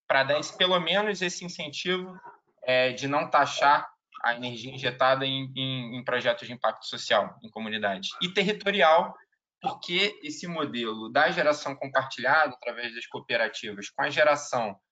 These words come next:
e com o consumo dentro da mesma comunidade,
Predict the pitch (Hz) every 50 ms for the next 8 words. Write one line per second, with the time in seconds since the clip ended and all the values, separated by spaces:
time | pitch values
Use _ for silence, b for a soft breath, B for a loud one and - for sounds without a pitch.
0 | _ _ _ - - - 135 147 160 - - 170 165 - - 156 147 139 - -
1 | 147 135 123 117 107 98 95 95 - _ _ _ _ _ _ - 107 147 156 190
2 | 208 202 - 156 151 151 139 139 139 156 202 220 185 180 170 160 - 170 156 143
3 | 139 135 123 104 113 117 139 170 165 - - - 104 101 -